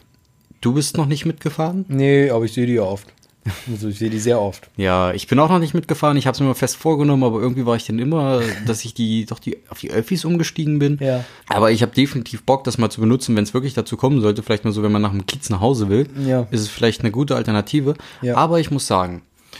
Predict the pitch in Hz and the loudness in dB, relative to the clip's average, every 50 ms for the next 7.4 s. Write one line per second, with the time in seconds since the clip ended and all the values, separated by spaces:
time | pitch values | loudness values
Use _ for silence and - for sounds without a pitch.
0 | - - - - - 147 143 123 117 110 - - - 131 110 120 135 123 - 190 | -20 -20 -14 -6 0 2 4 4 4 2 2 -2 -4 -4 -2 -2 -2 0 2 2
1 | 175 180 175 165 156 147 147 143 - 151 139 135 123 139 143 - - 131 123 117 | 4 4 4 2 2 0 0 0 0 2 2 2 2 0 -2 -4 -4 -2 -2 -2
2 | 110 123 107 - - 135 - - - 104 117 147 - - 131 127 139 131 143 131 | -4 -4 -6 -6 -8 -10 -6 -2 -2 0 0 -2 -2 0 0 2 2 2 2 2
3 | 120 - 123 127 - 165 160 - - 180 170 151 120 123 147 147 143 135 127 127 | 2 0 -2 -4 -2 -2 0 2 2 2 2 2 -2 -4 -2 -2 -2 -4 -2 0
4 | 147 165 160 151 165 180 196 190 - _ - - - 104 127 131 131 135 139 139 | 0 2 2 2 0 0 -2 -6 -12 _ -18 -14 -10 -6 -6 -4 -2 0 0 2
5 | 147 151 165 196 254 - - 127 127 131 131 120 - - 120 123 135 143 156 160 | 2 2 2 2 0 -4 -8 -8 -4 -2 -2 -2 -2 0 0 2 2 2 0 -2
6 | 147 - - 165 170 170 - 160 147 135 - 143 139 139 135 139 - 131 143 180 | -4 -4 -4 -4 -4 -4 -4 -4 -4 -2 0 0 2 4 2 2 2 2 2 2
7 | 196 196 - - 226 247 247 | 2 0 0 0 0 0 0